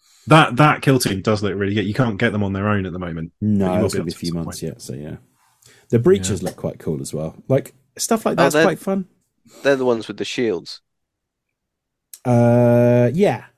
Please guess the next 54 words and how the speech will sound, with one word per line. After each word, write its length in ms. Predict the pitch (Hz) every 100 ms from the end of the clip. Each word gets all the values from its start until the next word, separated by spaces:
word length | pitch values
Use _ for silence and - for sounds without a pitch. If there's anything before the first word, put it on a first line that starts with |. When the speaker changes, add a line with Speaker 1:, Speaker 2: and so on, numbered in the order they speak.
| _
Speaker 2:
The, 120 | 113
Speaker 3:
What 60 | 113
Speaker 2:
the 60 |
Speaker 3:
am 60 | 123
I 40 |
Speaker 2:
Breachers 100 | 123
Speaker 3:
thinking 220 | 117 101 95
Speaker 2:
are, 40 |
Speaker 3:
of? 60 | 82
Speaker 2:
yeah. 60 |
Speaker 3:
The 80 | 95
other 120 | 98
ones. 300 | 87 101 - _ _ _ _ _ _ _ _
Speaker 2:
Yeah. 200 | - 85
Speaker 1:
Do 100 | 87
you 40 | 147
mean, 80 | 143
like, 100 | 123
the, 200 | 131 113
the, 260 | 127 123
the 120 | 123
Void, 440 | 117 127 127 123 - - _ _ _ _ _ _ -
the 60 | 101
Void 260 | 120 117
ship 300 | - 90 - - _
ones, 400 | 90 76 73 -
the, 180 | 95 92
the 40 |
Speaker 2:
Hmm. 80 | 98
Speaker 1:
Imperial 460 | 104 98 110 98 92
Breachers, 560 | 95 82 82 69 -
the 100 | -
Na-, 100 | 107
Speaker 2:
Yeah. 160 | 107 101
Speaker 1:
the 60 | 107
Navy 300 | 110 98 90
Breachers? 540 | 90 - - 87 -
Speaker 2:
The 80 | 101
Speaker 1:
Yeah, 60 | 104
Speaker 2:
Navy 20 | 98 87
Speaker 1:
they've 40 | 110
all 40 | 104
got, 0 |
Speaker 2:
Breachers, 120 | 85
Speaker 1:
like, 140 | 85
Speaker 2:
yeah. 40 | 71
Speaker 1:
shotguns 480 | 90 92 87 92
and 240 | 98 92 92
Speaker 2:
Yeah. 180 | 87 123 - _ _ _ -
Speaker 1:
sort 200 | 98 92
of 60 |
antique 400 | 110 92 104 87
diving 340 | 107 95 92 92
bell 320 | 95 95